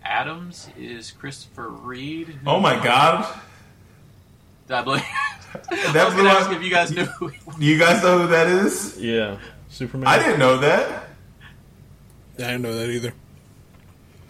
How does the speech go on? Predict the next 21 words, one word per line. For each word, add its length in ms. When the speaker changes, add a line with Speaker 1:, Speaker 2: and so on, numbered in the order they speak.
Speaker 1:
I 220
haven't 320
seen 240
any 220
of 80
his 160
works, 280
I'll 200
be 140
the 80
first 260
to 60
admit, 260
but 120
I, 120
I 160
know 300
the 160
name 400
Christopher 340
Reed. 280